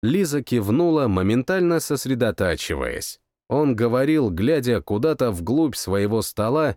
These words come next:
и медленно цедя фразы. «Он хочет увидеться с тобой. Просил дать твой номер телефона. Я не дал». Теперь он смотрел ей прямо в глаза,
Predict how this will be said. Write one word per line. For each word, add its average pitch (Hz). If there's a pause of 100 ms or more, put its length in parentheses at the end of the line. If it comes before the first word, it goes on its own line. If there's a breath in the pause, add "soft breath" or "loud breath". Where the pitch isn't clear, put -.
и 95
медленно 160
цедя 110
фразы. 73 (500)
«Он 110
хочет 120
увидеться 127
с -
тобой. 76 (320)
Просил 196
дать 190
твой 156
номер 170
телефона. 160 (400 soft breath)
Я 92
не 220
дал». 127 (540)
Теперь 147
он 127
смотрел 160
ей 156
прямо 139
в 107
глаза, 76